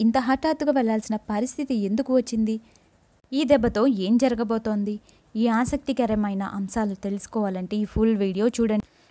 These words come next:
దేశంలోనే ఇప్పటివరకు కని విని ఎరుగని సంఘటన. ఇప్పటివరకు ఎక్కడా జరగని యుద్ధం. బెంగాల్ నడివీధుల్లో కోల్కతా సిటీ పోలీసులు, సీబీఐ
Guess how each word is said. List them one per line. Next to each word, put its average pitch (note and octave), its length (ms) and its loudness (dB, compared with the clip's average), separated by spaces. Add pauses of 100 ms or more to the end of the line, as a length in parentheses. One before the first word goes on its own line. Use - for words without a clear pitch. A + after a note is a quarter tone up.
(220)
దేశంలోనే D4 720 2 (200)
ఇప్పటివరకు A3+ 760 0
కని A#3+ 320 4
విని D4 240 6
ఎరుగని A3+ 480 2
సంఘటన. F#3 540 -4 (480)
ఇప్పటివరకు D4 720 4 (180)
ఎక్కడా C4+ 460 0
జరగని G#3+ 460 -2
యుద్ధం. F#3+ 420 -2 (480)
బెంగాల్ G#3+ 560 2
నడివీధుల్లో B3+ 760 2 (140)
కోల్కతా C#4+ 540 -2
సిటీ C#4 300 -2
పోలీసులు, B3 720 0 (340)
సీబీఐ D#4+ 580 0